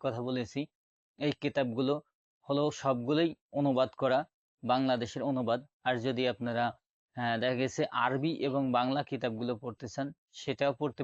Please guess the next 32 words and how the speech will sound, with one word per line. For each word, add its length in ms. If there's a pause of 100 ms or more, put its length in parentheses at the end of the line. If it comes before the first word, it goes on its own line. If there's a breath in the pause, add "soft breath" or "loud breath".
পারেন। 200 (460)
সেগুলো 380 (400)
দেখা 220
গেছে, 220 (640)
আর 220
যদি 140
মনে 240
করেন 260 (340)
যে 140 (140)
আপনারা 340
হাদিসের 360
কিতাব 360
পড়বেন, 300 (280)
সেক্ষেত্রে 420 (680)
কুতুবুস 500
সিত্তার 400
ছয়খানা 400
কিতাব 320
আপনারা 360
জানেন, 340 (400)
এই 240
যে 180 (340)
এই 180
ছয়খানা 480
কিতাব 340
পড়তে 220
পারেন, 180
সহিহুল 400
বুখারী, 420 (320)
সহিহ 360
মুসলিম, 360 (400)
তারপরে 240